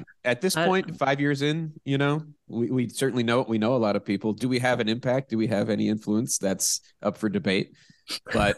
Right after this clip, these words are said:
Speaker 1: uh, <laughs> let's, uh, let's look at, let's look at this year's ballot, uh, in, as, as a means of getting to know you.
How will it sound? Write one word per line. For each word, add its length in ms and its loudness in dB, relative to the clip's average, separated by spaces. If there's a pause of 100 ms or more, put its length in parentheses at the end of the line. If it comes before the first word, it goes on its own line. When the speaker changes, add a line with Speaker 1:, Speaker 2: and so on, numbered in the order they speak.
Speaker 1:
uh, 220 4 (300)
<laughs> 420 0 (400)
let's, 320 2
uh, 320 4
let's 320 2
look 200 -4
at, 80 -8 (100)
let's 220 -2
look 120 0
at 80 -4
this 200 0
year's 360 2 (120)
ballot, 580 2 (280)
uh, 220 2
in, 120 2
as, 260 2
as 240 2
a 60 2
means 340 2
of 160 -4
getting 340 0
to 140 -2
know 240 2
you. 420 2